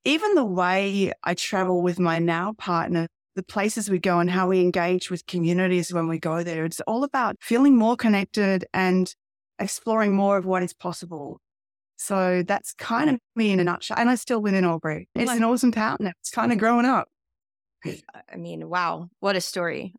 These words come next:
Speaker 2: Honestly, there's hope, there's devastation, there's so many emotions that could come with it.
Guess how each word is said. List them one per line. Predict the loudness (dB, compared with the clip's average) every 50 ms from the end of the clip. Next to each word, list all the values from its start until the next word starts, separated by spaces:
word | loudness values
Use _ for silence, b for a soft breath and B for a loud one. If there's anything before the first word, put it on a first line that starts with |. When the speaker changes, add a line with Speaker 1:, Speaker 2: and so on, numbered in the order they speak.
| _
Speaker 2:
Honestly, | -8 -6 -6 -6 -6 -8 -8 -8 -6 -8 -8
there's | -10 -12 -12 -12 -12 -14 -16 -16 -18 -20 _ _ _ _ _
hope, | -2 0 0 0 0 _ _ -6
there's | -6 -6 -6 -6
devastation, | -6 -6 -6 -6 -8 -6 -4 -4 -4 -4 -4 -6 -6 -6 -6 -8 -10
there's | -12 -12 -12 -10
so | -8 -8
many | -6 -6
emotions | -4 -4 -4 -4 -4 -6 -6 -8 -8 -8
that | -8 -8 -10 -12
could | -18 -14
come | -8 -6 -6 -4
with | -4 -6 -6
it. | -8 -8 -8 -8 -10